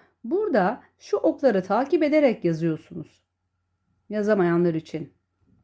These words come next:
Şimdi biz neredeyiz? Dört S'deyiz. Dört S buraya yazdık. Dört S'den sonra üç D'ye geleceğim. Üç D yirmi dokuz olduğuna göre şimdi bakır yirmi dokuz. E, dört S'ye kadar geldiğimde, dört S ikiye geldiğimde burası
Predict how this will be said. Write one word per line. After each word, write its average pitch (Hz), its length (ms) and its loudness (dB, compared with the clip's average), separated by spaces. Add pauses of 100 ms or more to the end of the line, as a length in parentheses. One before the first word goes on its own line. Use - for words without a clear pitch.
(600)
Şimdi 233 280 -2
biz 262 140 2
neredeyiz? 294 580 2
Dört 269 260 2
S'deyiz. 202 600 0
Dört 254 240 0
S 269 240 0
buraya 254 240 4
yazdık. 160 580 -2 (360)
Dört 320 220 2
S'den 190 440 0
sonra 190 540 0
üç 330 280 -2
D'ye 214 260 2
geleceğim. 160 560 -4 (540)
Üç 285 260 -6
D 180 220 2 (340)
yirmi 269 340 2
dokuz 330 320 0
olduğuna 220 460 2
göre 196 380 0
şimdi 165 360 -8
bakır 269 380 0
yirmi 240 420 0
dokuz. 190 520 -6 (540)
E, 180 320 2
dört 330 200 4
S'ye 277 340 0
kadar 175 320 -2
geldiğimde, 240 640 0
dört 277 180 2
S 294 280 -2
ikiye 185 340 -2
geldiğimde 240 680 0
burası 311 480 0